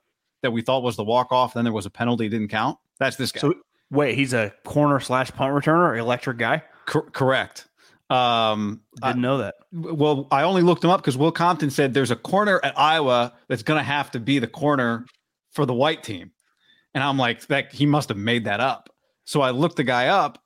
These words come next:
Speaker 1: and sure enough, he exists. So I just wanted Tito's Toast to him, Cooper or Connor. Um, he's gonna have to cover Tyreek and A J Brown. So good luck.
Speaker 2: And Debo,
Speaker 1: Uh,
Speaker 2: and
Speaker 1: go get,
Speaker 2: everybody who's
Speaker 1: go
Speaker 2: good.
Speaker 1: get 'em.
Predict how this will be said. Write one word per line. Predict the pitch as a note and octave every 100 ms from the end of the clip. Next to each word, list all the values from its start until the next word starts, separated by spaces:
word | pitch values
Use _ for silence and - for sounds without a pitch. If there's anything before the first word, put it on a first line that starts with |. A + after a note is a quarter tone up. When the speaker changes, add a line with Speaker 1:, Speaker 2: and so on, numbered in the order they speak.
| _
Speaker 1:
and | C3+ B2
sure | E3 D#3
enough, | C3 -
he | C3
exists. | G2 G#2+ D#3+ E3+ -
So | -
I | C#3+
just | D#3+ -
wanted | D3+ C3+ A#2+ A#2
Tito's | - D3 B2+ -
Toast | C#3+ C3+ -
to |
him, | A#2 D3 D3
Cooper | - D#3 D3+ C3+
or | G#2+
Connor. | - C#3 C#3+ C#3+ C#3 _ _ _ _ _
Um, | A#2 A2+ G#2+ G#2 G2 G2+ _ _ _ - _ _ _
he's | G#2+ E3
gonna | F#3 F3
have | F3+
to | D#3
cover | - F3 D#3+ D3+
Tyreek | - D3 C#3 A#2 - - _ _ _ _ _ _ _ _ _ -
and | D3 D#3+
A | D3+
J | C#3
Brown. | A#2+ G#2+ E2 D2+ _ _ _ _ _ - -
So | - C3+ A#2 A2 A2+ - _ -
good | D3+ C#3+
luck. | D3 E3+ - -
Speaker 2:
And | E3+ F#3
Debo, | F3 E3
Speaker 1:
Uh, | C3+ A2+
Speaker 2:
and | C#3 D#3 D#3
Speaker 1:
go | E3
get, | D#3+
Speaker 2:
everybody | D#3 C#3+ C3
who's | C#3+ C3
Speaker 1:
go | F3+
Speaker 2:
good. | F3+
Speaker 1:
get | F3+
'em. | C#3